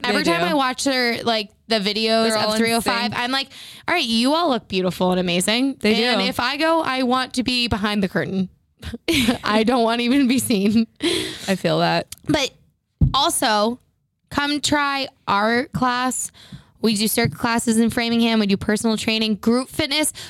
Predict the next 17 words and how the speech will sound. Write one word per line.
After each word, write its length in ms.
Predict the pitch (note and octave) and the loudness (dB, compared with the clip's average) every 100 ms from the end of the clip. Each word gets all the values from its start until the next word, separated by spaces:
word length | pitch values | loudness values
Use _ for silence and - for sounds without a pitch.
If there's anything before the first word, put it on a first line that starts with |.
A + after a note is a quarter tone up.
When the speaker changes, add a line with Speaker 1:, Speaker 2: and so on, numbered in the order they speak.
| - | -4
Speaker 2:
group 280 | C4+ D#4+ - | -2 -2 -2
training's 500 | D4 D4 D4 D4 C#4 - | 0 0 0 -2 -4 -2
another 460 | G#3 G#3 G#3+ G#3+ | 0 2 2 2
great 240 | G3 G3+ F#3 | 2 0 0
way 160 | G3 | 0
to 160 | F#3+ G3+ | 0 -2
get 240 | F#3+ - | -2 -2
you 100 | F#3 - | -2 0
out 160 | F3 | -2
of 100 | F3 | 0
a 80 | F3+ | -2
rut. 280 | E3+ D#3 - - | 0 -2 -4 0
Speaker 1:
Yes. 480 | F#3+ G3+ G3 F#3 - | 2 2 2 -2 -4
Speaker 2:
So 200 | - - | -4 -2
we 140 | A#3 | 0
offer 340 | G#3 G#3+ B3+ | 2 0 -2
that 360 | A#3+ A3+ A3 | -2 -2 -2